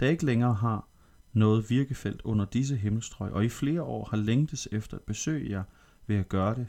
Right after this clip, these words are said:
når jeg rejser til Spanien. Jeg håber nemlig at få jer at se på gennemrejse og blive hjulpet videre derhen af jer, når jeg først i nogen måde har fået stillet min længsel efter jer.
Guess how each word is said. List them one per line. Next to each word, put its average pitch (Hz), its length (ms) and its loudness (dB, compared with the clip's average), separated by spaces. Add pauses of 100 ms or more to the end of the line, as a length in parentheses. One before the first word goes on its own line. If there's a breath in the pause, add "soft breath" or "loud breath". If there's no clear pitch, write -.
når 101 100 -2
jeg 92 100 -2
rejser 90 280 -4
til - 160 -14
Spanien. 95 460 -10 (2750 soft breath)
Jeg 104 100 2
håber 110 320 2
nemlig 95 320 0
at 90 80 -8
få - 140 -6
jer 90 160 -2
at 85 60 -8
se - 300 -4
på - 140 -10
gennemrejse 95 640 -2 (540 soft breath)
og 113 80 -2
blive 110 180 0
hjulpet 110 520 0
videre 117 320 -4 (100)
derhen 113 440 -2 (360 soft breath)
af 104 140 -2
jer, 98 300 0
når 107 100 0
jeg 101 140 -2
først - 420 -4
i 120 40 -2
nogen 110 280 4
måde 104 300 -2
har 107 100 -6
fået 104 220 -8
stillet 107 340 -2
min 98 160 0
længsel 92 360 -6
efter 101 240 -8
jer. 92 240 -6